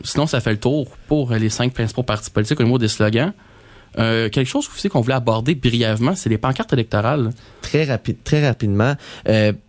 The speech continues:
Speaker 2: puisque beaucoup se posent la question, est-ce que est-ce vraiment pertinent en deux mille vingt-deux, dans l'ère numérique, d'avoir des pancar-, pancartes électorales en, en, en période d'élection ?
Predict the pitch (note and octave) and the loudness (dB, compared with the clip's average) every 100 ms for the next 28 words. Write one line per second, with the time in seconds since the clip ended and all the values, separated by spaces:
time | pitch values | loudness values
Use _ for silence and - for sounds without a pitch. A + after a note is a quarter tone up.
0 | - A#2+ - A#2+ A2+ A2 G#2+ G2+ - _ | -2 0 2 2 4 4 2 0 -4 _
1 | _ A#2+ C3+ B2 A#2 - C3 C3 B2 G#2+ | _ 0 2 2 0 0 2 4 4 2
2 | G2+ - C#3+ A#2+ G3+ - F#3 C3+ A2+ A2+ | 0 2 2 2 2 0 0 0 2 2
3 | B2+ A#2 - C3+ B2 A2+ A2+ G#2+ G#2 G2 | 0 -2 0 0 2 2 2 2 2 2
4 | F#2+ G#2+ A#2+ C3 - - A2+ A2 A2+ A#2 | 2 4 4 2 -6 -6 -2 0 0 0
5 | A2+ G2+ F#2+ C3 D#3 - - G#2 G#2+ D3+ | 2 2 2 0 -2 -6 -6 0 2 2
6 | B2+ A2 C3 A#2+ - _ A2+ A2+ C3 A#2+ | 0 0 0 -2 -6 _ -2 0 2 2
7 | G2+ G#2 B2 C3+ A#2+ G#2 - A#2 A2 G#2 | 4 2 2 2 0 -2 -2 2 4 4
8 | G#2 G2 - - G#2+ A2+ B2 G#2 F2+ - | 4 2 0 -2 2 2 2 0 -2 0
9 | A#2 | 0